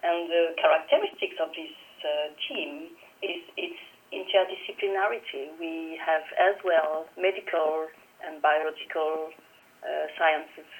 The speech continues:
specialists, uh, and human and social scientists like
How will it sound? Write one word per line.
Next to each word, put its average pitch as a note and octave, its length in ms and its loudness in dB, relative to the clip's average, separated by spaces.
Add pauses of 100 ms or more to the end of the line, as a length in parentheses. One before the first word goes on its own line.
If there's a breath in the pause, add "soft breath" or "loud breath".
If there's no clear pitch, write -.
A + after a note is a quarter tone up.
(120)
specialists, D#3+ 680 -4 (800 loud breath)
uh, - 40 -2 (440)
and F3 440 -2 (600)
human G#3 240 6
and F3+ 240 2
social D3+ 280 0 (120)
scientists D3 560 -6 (160)
like D#3 280 4